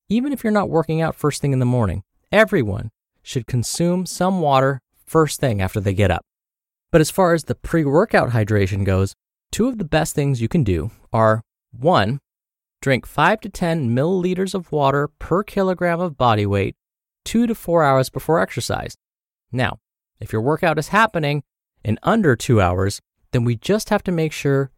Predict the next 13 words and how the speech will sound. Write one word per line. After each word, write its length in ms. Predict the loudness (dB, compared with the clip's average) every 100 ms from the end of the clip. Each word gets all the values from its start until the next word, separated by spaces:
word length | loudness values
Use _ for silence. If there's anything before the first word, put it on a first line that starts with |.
| -6
you're 160 | -6 -4
adequately 580 | -4 -2 -2 -4 -4 -8
hydrating 680 | -2 0 2 2 0 -2 -6 _ _
without 360 | -4 2 2 0 _
overhydrating. 920 | 4 6 4 2 0 -2 -4 -6 -8 -12 _ _ _ _
So 320 | -2 2 2 0 _ _ _ _
eight 340 | 0 0 -6 _ -10
to 80 | -8
sixteen 640 | -4 -4 -4 -4 -2 -2
fluid 360 | -4 -2 2 2
ounces 400 | 2 -2 -6 -4
of 140 | -4
water, 460 | 0 2 2 2